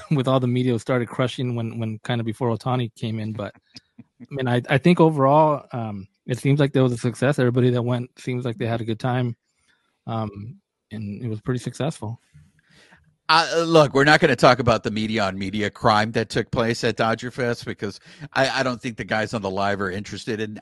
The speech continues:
Speaker 2: all of that. Uh, I do think it's interesting, uh, a very good point that Denny brings up, and that is the Dodgers limited tickets to Dodger Fest.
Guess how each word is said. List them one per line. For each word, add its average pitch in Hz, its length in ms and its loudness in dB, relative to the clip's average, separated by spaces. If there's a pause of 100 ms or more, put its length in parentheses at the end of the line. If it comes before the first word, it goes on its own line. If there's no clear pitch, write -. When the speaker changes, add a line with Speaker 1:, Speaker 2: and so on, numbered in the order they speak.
Speaker 2:
all 110 240 -4
of 107 120 -8
that. 110 280 -4 (340)
Uh, 110 380 -2
I 117 140 -4
do 156 200 -8
think 156 240 -12
it's 147 140 -12
interesting, 131 720 -8
uh, 117 180 -2
a 135 140 -4
very 226 260 0
good 170 240 -4
point 151 260 -2
that 107 180 -6
Denny 104 260 -8
brings 98 400 -12
up, 90 320 -6
and 104 200 -12
that 120 240 -6
is 107 380 -8 (240)
the 139 80 -4
Dodgers 220 420 -2
limited 117 640 2
tickets - 600 -10 (400)
to 127 100 0
Dodger 80 380 -4
Fest. - 480 -16